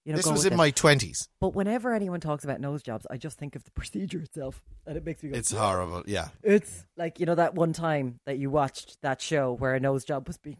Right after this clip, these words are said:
Speaker 1: done. And, and they're
Speaker 2: Oh my
Speaker 1: breaking
Speaker 2: God,
Speaker 1: it up.
Speaker 2: Warren! It, just stop talking about it. You're gonna make yourself sick.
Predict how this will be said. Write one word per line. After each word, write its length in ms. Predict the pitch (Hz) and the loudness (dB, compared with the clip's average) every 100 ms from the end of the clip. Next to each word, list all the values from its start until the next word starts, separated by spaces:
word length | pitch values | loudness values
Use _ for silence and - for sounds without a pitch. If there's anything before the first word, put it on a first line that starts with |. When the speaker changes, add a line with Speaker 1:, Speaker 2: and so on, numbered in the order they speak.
| - | -10
Speaker 1:
done. 240 | 151 139 - _ _ _ _ _ _ _ _ _ _ _ - | -6 -8 -10 _ _ _ _ _ _ _ _ _ _ _ -14
And, 140 | 151 - _ _ _ - | -14 -14 _ _ _ -18
and 160 | 135 143 | -16 -14
they're 80 | 156 | -14
Speaker 2:
Oh 60 | - | -8
my 40 | 131 139 | -4 0
Speaker 1:
breaking 60 | |
Speaker 2:
God, 180 | 160 135 | 4 2
Speaker 1:
it 20 | |
up. 40 | 135 | 2
Speaker 2:
Warren! 180 | 113 | -6
It, 160 | 123 131 - | -8 -12 -14
just 300 | - - 151 | -18 -8 -6
stop 240 | - 226 214 | 0 0 4
talking 320 | 220 247 196 | 2 2 0
about 140 | 139 | -2
it. 40 | 139 | 0
You're 80 | |
gonna 120 | 175 208 | -2 -2
make 140 | 202 | -2
yourself 260 | 220 165 156 | 0 0 2
sick. 400 | - 202 - | 2 0 -4